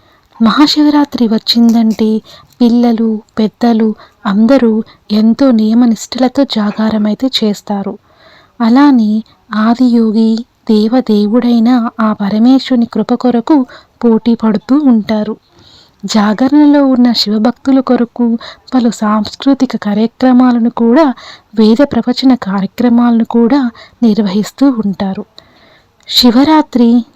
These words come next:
జాగారం, ఉపవాసం అసలు ఎందుకు చేస్తారో తెలుసా? శివరాత్రి పర్వదినాన ప్రముఖ శైవ క్షేత్రాలన్నీ శివనామస్మరణతో మారుమ్రోగిపోతూ ఉంటాయి.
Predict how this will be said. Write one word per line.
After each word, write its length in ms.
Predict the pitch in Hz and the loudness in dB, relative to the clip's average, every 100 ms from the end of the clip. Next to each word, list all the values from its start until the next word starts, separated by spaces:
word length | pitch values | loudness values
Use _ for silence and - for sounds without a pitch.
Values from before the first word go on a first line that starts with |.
| - | 0
జాగారం, 640 | 226 214 240 240 233 220 220 - - | 2 2 0 0 0 -2 -2 -6 -10
ఉపవాసం 640 | - 240 240 240 - 220 214 _ _ - | -4 -2 0 -2 -2 -4 -4 _ _ -4
అసలు 320 | 277 - 285 214 196 | -4 -2 -2 -2 -2
ఎందుకు 260 | 190 277 320 | -2 -2 0
చేస్తారో 460 | 311 302 - 294 269 247 | 0 -2 0 0 0 0
తెలుసా? 340 | 226 233 311 269 - _ - - - - - | 0 0 0 -2 -4 _ -20 -20 -20 -12 0
శివరాత్రి 640 | 247 233 294 330 - 233 220 | 2 4 2 -2 -2 -2 0
పర్వదినాన 580 | 220 220 220 226 226 247 269 226 - - _ _ _ - | -2 -2 -2 0 2 2 0 -2 -10 -20 _ _ _ -2
ప్రముఖ 360 | 226 262 262 - | 2 2 0 -4
శైవ 240 | - 233 254 - | 0 0 0 -2
క్షేత్రాలన్నీ 840 | - 247 240 240 220 233 254 247 220 220 _ _ - | 0 0 0 -2 0 2 2 2 0 -4 _ _ -8
శివనామస్మరణతో 1120 | - 226 240 294 294 285 - 240 233 240 - 262 247 - 214 | -2 0 2 2 2 0 -2 -2 0 0 0 0 -2 -2 0
మారుమ్రోగిపోతూ 1000 | 214 233 240 233 226 208 220 226 214 262 226 | 0 -2 0 0 0 -2 -4 -4 -2 -2 -2
ఉంటాయి. 440 | 208 202 247 254 | -4 -6 -6 -8